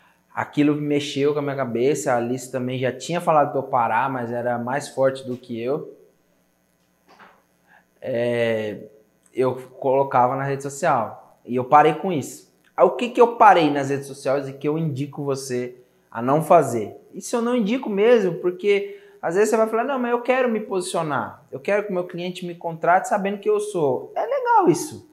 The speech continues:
Mas você não precisa expor tudo, as suas preferências e tal. Então, eu vou falar pra vocês o que dá certo pra mim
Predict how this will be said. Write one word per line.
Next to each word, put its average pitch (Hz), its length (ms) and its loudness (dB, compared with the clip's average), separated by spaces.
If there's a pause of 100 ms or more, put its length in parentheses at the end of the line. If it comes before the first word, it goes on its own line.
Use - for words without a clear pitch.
(400)
Mas 165 140 -4
você 196 180 -4
não 294 160 -2
precisa 240 460 -4
expor 196 680 4 (240)
tudo, 202 600 0
as 127 100 -8
suas 147 220 -6
preferências 143 1080 -4
e 120 80 -12
tal. 139 680 0
Então, 165 160 0
eu 165 280 0
vou 180 120 0
falar 196 180 6
pra 185 160 -2
vocês 170 340 -6
o 170 60 -12
que 165 120 -12
dá 175 160 0
certo 165 380 -4
pra 151 160 -4
mim 143 460 -10